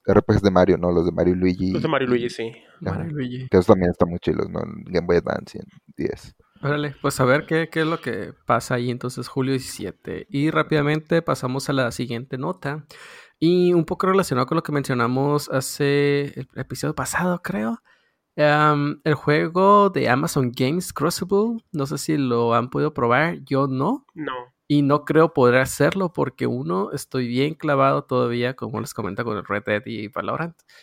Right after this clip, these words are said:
Speaker 3: Y dos, porque ya la siguiente semana sale Minecraft Dungeons, este juego que mencionamos mucho en episodios pasados, con todo el hype del mundo y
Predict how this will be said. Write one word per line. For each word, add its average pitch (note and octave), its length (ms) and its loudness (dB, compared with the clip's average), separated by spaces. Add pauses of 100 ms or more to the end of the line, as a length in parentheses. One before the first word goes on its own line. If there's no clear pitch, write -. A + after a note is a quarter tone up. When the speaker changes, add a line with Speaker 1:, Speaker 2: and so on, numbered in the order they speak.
(120)
Speaker 3:
Y B2 200 0
dos, F3+ 380 0
porque B2+ 640 -2
ya B2 140 0
la D#3+ 100 0
siguiente C#3 320 -2
semana B2 440 -2
sale B2+ 760 -2
Minecraft B2+ 520 -2
Dungeons, C3 520 -2
este - 180 -12
juego B2 260 -4
que B2 120 -8
mencionamos A#2+ 960 -4
mucho C#3+ 600 -2 (580)
en A2+ 480 -4
episodios A#2+ 480 -4
pasados, C3+ 640 -2
con A#2+ 240 -4
todo C3 180 6
el F3 60 2
hype F3 260 0
del F3 180 0
mundo F3 480 2
y A#2 640 -2